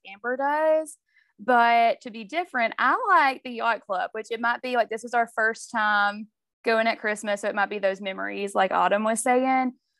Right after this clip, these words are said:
But also, I don't know if any of y'all know this, Brandon's nickname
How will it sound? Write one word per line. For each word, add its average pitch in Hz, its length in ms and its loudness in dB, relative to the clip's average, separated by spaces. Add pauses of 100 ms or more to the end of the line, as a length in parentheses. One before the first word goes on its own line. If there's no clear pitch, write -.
(140)
But 226 320 4
also, 240 500 2
I 220 80 0
don't 226 140 -4
know 226 60 -2
if 220 100 -8
any 220 220 -12
of 220 60 -8
y'all 254 120 -2
know 226 140 2
this, 202 320 -2
Brandon's 269 640 0
nickname 233 720 -2